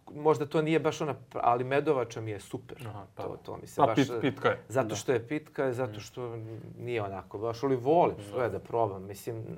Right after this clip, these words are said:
Speaker 1: ne volim, na primjer, Lozovaču, nešto, to mi nije, nemam pojma. Neki,
Speaker 2: Ne volim ni ja, mnogo mi je
Speaker 1: ni
Speaker 2: nekako
Speaker 1: krušku, ne
Speaker 2: Da.
Speaker 1: volim, to, to voće mi ne, ne prija, onako, ne znam, valjda, to je individualna neka moja stvar.
Speaker 2: Mm.
Speaker 1: O, ali ovo volim, mada bi-,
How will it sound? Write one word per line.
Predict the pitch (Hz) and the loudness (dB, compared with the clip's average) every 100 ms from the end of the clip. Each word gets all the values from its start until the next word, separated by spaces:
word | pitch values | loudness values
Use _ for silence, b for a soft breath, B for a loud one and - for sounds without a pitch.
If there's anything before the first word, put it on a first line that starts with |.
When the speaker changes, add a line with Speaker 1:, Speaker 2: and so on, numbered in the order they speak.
| - | -10
Speaker 1:
ne | 139 | -8
volim, | 131 120 101 | -4 -4 -6
na | |
primjer, | 98 120 107 92 - _ _ _ - | -10 -10 -10 -12 -18 _ _ _ -10
Lozovaču, | 110 117 123 113 98 - | -6 -4 -4 -6 -8 -12
nešto, | 110 - - | -12 -12 -14
to | - 101 | -12 -12
mi | 95 | -12
nije, | 92 92 85 | -12 -10 -12
nemam | 80 - 85 | -14 -16 -12
pojma. | 107 131 151 147 b b b b b b | -8 -6 -8 -10 b b b b b b
Neki, | 110 101 - 101 101 101 104 | -6 -6 -6 -4 -2 -2 -2
Speaker 2:
Ne | |
volim | 120 110 | 0 2
ni | 113 | 2
ja, | 101 | 2
mnogo | 110 107 | 2 0
mi | 104 | 0
je | |
Speaker 1:
ni | - | 0
Speaker 2:
nekako | 107 | 4
Speaker 1:
krušku, | 156 147 98 120 | 4 4 2 2
ne | 127 | 4
Speaker 2:
Da. | |
Speaker 1:
volim, | 143 131 127 | 4 2 -4
to, | - | -6
to | 127 143 | 0 2
voće | 127 123 131 | 2 2 0
mi | 117 113 117 - 117 | -2 -2 -2 -4 -6
ne, | 117 - | -6 -6
ne | 117 | -8
prija, | 113 120 123 120 101 | -6 -2 2 2 2
onako, | 104 110 107 113 | 0 -2 -4 -4
ne | 117 113 | -2 -2
znam, | 82 85 - - - | -6 -12 -14 -20 -8
valjda, | - - 80 - 85 - | -6 -4 -8 -12 -14 -4
to | 113 | -4
je | 98 | -2
individualna | 101 101 98 101 98 | -6 -6 -4 -4 -4
neka | 107 - | -6 -6
moja | 110 113 95 | -2 0 -2
stvar. | - 131 123 | 0 4 4
Speaker 2:
Mm. | 123 113 113 107 B | 2 -10 -10 -12 B
Speaker 1:
O, | 117 113 | -2 0
ali | 117 120 120 | 4 4 4
ovo | 127 143 127 | 4 4 0
volim, | 110 117 175 113 85 - | -4 0 2 0 -4 -4
mada | 160 151 | -2 -2
bi-, | 139 | -6